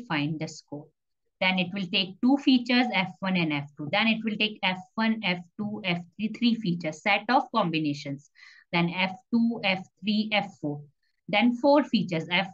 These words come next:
one, F two, F three, F four. So it will take basically all the, uh, combination of the features and find out in which combination the score is more. But what the disadvantage of this, uh, this method?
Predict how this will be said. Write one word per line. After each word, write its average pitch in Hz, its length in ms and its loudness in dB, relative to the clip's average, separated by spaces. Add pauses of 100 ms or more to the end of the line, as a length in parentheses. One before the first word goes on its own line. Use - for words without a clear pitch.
one, 202 320 -2
F 185 180 0 (160)
two, 196 300 -6
F 175 160 -2 (140)
three, 196 320 -4
F 214 160 -2 (100)
four. 151 160 -6 (300)
So 277 100 0
it 247 160 0
will 262 200 4
take 262 240 4
basically 240 520 2
all 277 500 6
the, 277 120 0 (220)
uh, 220 260 0
combination 220 680 2
of 202 160 0
the 208 140 -2
features 220 500 0
and 226 200 6
find 190 320 0
out 254 200 2 (320)
in 214 280 4
which 349 300 -4
combination 208 840 2
the 220 160 -2
score 190 440 -8
is 190 220 -4
more. 143 280 -2 (440)
But 311 160 -2 (280)
what 220 220 0
the 233 80 4
disadvantage 254 760 6
of 269 180 4
this, 294 320 2
uh, 220 380 2
this 214 320 -4
method? 269 480 2